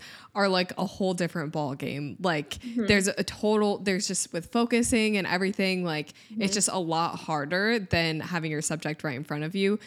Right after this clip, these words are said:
Speaker 1: So kudos to you, because I probably would have given up right at that moment. I would have been like, "I'm done." <laughs>
Speaker 2: Yeah,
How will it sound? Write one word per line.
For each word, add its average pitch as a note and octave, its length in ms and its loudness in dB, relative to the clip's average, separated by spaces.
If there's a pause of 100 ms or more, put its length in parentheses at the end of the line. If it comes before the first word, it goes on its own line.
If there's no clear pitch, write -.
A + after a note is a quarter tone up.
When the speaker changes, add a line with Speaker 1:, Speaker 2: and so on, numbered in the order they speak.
(140)
Speaker 1:
So E3 600 4
kudos F#3 380 0
to F3+ 60 0
you, D3+ 140 0
because C#3+ 720 -2
I D#3+ 140 2
probably E3+ 280 2
would D#3 140 2
have E3+ 120 -4
given D3+ 260 0
up D3+ 260 -4 (140)
right E3 260 4
at D3+ 200 0
that D3+ 180 0
moment. C3+ 320 -4
I D3 120 0
would E3+ 120 0
have - 20 -6
been D#3+ 100 -2
like, D#3+ 140 -4
"I'm F3+ 180 -4
done." E3 440 -2 (140)
<laughs> - 220 -2
Speaker 2:
Yeah, A#3 420 4